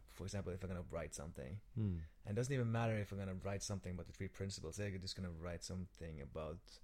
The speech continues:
Speaker 1: marketing, like, something
Speaker 2: Yeah.
Speaker 1: completely random.
Speaker 2: Hmm.
Speaker 1: And when I put this, and when I notice that, it's like, "Oh, wow, I'm inspired to do this right now." Like,
Speaker 2: Yeah.
Speaker 1: I, I, like, I enjoy
Speaker 2: Yeah.
Speaker 1: this process.
Speaker 2: Yeah.
Speaker 1: And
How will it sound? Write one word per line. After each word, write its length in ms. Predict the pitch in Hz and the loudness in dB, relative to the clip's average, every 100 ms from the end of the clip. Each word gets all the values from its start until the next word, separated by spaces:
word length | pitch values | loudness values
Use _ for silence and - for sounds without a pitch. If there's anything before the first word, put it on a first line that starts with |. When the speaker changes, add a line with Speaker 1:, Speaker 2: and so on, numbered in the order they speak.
| - - - - - - - - - 101 | -16 -18 -20 -20 -18 -18 -18 -18 -12 -2
Speaker 1:
marketing, 720 | 98 101 104 - - 62 60 - | 0 2 2 0 -2 -4 -8 -10
like, 120 | 82 | -8
something 300 | - 90 82 | -6 -4 -2
Speaker 2:
Yeah. 140 | 98 98 | -2 -2
Speaker 1:
completely 400 | 92 - 95 85 | -2 -2 -2 -2
random. 440 | 82 80 62 78 - - | -4 -4 -6 -8 -4 0
Speaker 2:
Hmm. 180 | 113 90 82 - - - | 2 2 -2 -6 -8 -8
Speaker 1:
And 100 | 76 | -4
when 100 | 95 | -2
I 140 | 90 90 - | 0 -2 -2
put 180 | 110 | -4
this, 180 | 98 98 - - - - - - - - - - | -4 -6 -8 -14 -16 -16 -16 -16 -18 -20 -18 -4
and 100 | 113 | 0
when 100 | 110 | 2
I 60 | 107 | 2
notice 440 | 107 113 117 117 | 4 4 4 4
that, 140 | 110 104 | 2 2
it's 160 | 95 92 | 0 -4
like, 200 | 87 - - | -6 -8 -10
"Oh, 140 | 123 127 | -4 -2
wow, 300 | 117 123 101 | 0 0 0
I'm 80 | 104 | -2
inspired 500 | - - 98 101 110 | -4 -4 -2 -2 0
to 60 | |
do 160 | 101 104 | -2 0
this 200 | 95 - | -2 -2
right 200 | 95 98 98 | 0 0 0
now." 260 | 104 - - | 0 0 0
Like, 120 | - | 6
Speaker 2:
Yeah. 320 | 101 107 98 71 - - | 6 8 4 2 -4 -8
Speaker 1:
I, 20 | |
I, 40 | 87 | -6
like, 120 | 87 | -4
I 180 | 92 95 | -4 -2
enjoy 640 | 98 92 101 104 104 101 110 | -2 2 4 4 2 2 2
Speaker 2:
Yeah. 60 | 98 | 2
Speaker 1:
this 120 | 95 - | 0 0
process. 600 | 107 110 101 87 104 101 | 2 2 0 -2 2 4
Speaker 2:
Yeah. 280 | 120 131 85 - - - - | 4 4 0 -2 -14 -18 -8
Speaker 1:
And 580 | 90 98 95 92 90 85 | -2 0 0 -2 -2 -4